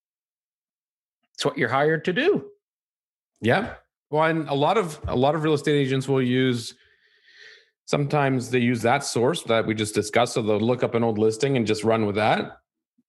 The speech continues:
Speaker 2: which they have no idea where that number came from. Sometimes they'll get, uh, so for five dollars up until sometime in September, people could buy what was referred to through M pac as a floor area report.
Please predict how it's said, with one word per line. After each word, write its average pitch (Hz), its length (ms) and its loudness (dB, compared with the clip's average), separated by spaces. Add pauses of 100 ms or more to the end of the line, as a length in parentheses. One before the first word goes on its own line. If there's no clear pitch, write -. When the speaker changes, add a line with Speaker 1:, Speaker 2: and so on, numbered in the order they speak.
(120)
Speaker 2:
which 110 160 -6
they 110 60 4
have 90 100 0
no 92 260 0
idea 85 200 0
where 82 100 -2
that 95 160 2
number 85 220 0
came 85 180 -2
from. 98 300 -2 (400)
Sometimes 123 420 -2
they'll 117 400 0
get, 113 500 -2
uh, 110 220 2
so 113 160 -2
for 113 160 -2
five 143 580 -2
dollars 117 920 -2 (720)
up 107 140 0
until 95 640 0
sometime 101 340 0
in 90 60 0
September, 110 760 -2 (480)
people 104 220 -2
could 95 180 -4
buy 98 300 2
what 95 160 -2 (240)
was 92 180 0
referred 95 380 0
to 95 280 0
through 95 200 -2
M 117 220 0
pac 95 320 2
as 90 100 -4
a 87 60 -4
floor 107 600 -2
area 98 320 2
report. 90 640 -2